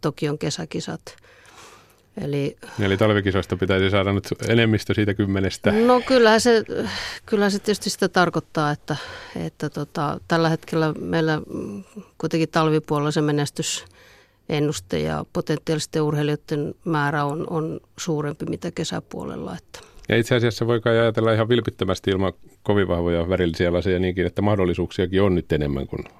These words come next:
Speaker 2: jossain aikaisemmissa kisoissa.
Speaker 1: Sekin pitää paikkansa, että, että kyllä jos vertaa esimerkiksi tilannetta ennen Sotsia, niin kyllä meillä tällä hetkellä on näitä potentiaalisia me-, menestysurheilijoita enemmän.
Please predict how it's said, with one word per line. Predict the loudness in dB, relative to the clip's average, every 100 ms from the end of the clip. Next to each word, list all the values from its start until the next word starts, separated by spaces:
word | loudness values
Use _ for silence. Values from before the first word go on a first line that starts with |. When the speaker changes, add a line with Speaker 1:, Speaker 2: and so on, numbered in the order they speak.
| -18 -6
Speaker 2:
jossain | -4 -2 -2
aikaisemmissa | -2 -4 -4 -6 -8
kisoissa. | -8 -8 -8 -10 -12 -20 -20 _ -4
Speaker 1:
Sekin | 0 2 4
pitää | 4 6 4
paikkansa, | 4 0 0 -2 0 0
että, | -2 0 -2
että | -2 0
kyllä | 4 4
jos | 4
vertaa | 4 4 4 4
esimerkiksi | 4 0 2
tilannetta | 4 4 2 0 -4 -2 0
ennen | 2 4 2 0 -6
Sotsia, | -4 -2 0 -2 -2 -2
niin | -2
kyllä | 0
meillä | 2 2
tällä | 2 2
hetkellä | 0 -6 -6 -4 -2
on | -4 -6 -10 -6
näitä | -4 -4 -6 -10 -14 -18 -20 -6
potentiaalisia | -2 0 0 0 -2 -2 -4 -4 -4 -8 -20 -20 -20 _ -8
me-, | -4
menestysurheilijoita | 2 2 2 0 -2 0 0 2 2 0 2
enemmän. | 4 4 4 0 -2